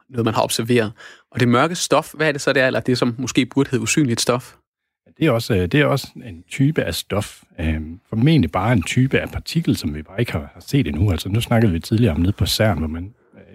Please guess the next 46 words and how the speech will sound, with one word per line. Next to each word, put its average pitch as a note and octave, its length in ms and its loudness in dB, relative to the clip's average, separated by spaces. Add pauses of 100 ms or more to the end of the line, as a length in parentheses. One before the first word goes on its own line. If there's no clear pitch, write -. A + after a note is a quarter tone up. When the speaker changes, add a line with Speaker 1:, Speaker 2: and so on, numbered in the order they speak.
(120)
Speaker 2:
beskæftiger - 380 -2
sig - 140 -4
med E2 100 2
partikelfysik - 720 -2
og - 80 0
prøver F#2+ 220 2
at - 60 0
finde F#2 200 0
nye F#2+ 220 4
typer - 300 0
af E2 80 -6
partikler - 380 -2
og D2+ 80 -6
så - 80 -8
videre. E2+ 300 0 (600)
Og - 60 -18
det E2+ 60 -2
er E2 40 -2
formen-, A2+ 280 2
det C#3 140 2
her, A#2+ 80 4
det G2+ 80 2
er G#2+ 40 2
formentlig F#2+ 360 2
en D2+ 100 -6
type, G2+ 400 -2
man D2 140 -4
også E2+ 160 -8
vil - 80 -8
finde F#2 280 0
dernede, D#2 300 0
men F#2 120 4
det, A#2 260 2
det C#3+ 120 4
er F#2 200 -2
reelt A#2+ 380 -2 (380)
i A2 60 -6
gåseøjne F#2+ 560 2 (120)
bare F#2 340 0 (420)
stof, A#2 320 0
som - 340 -2
er F2 60 0
ekstremt F#2+ 640 -2
svært F#2 280 0
at D#2 60 2
måle. E2 480 0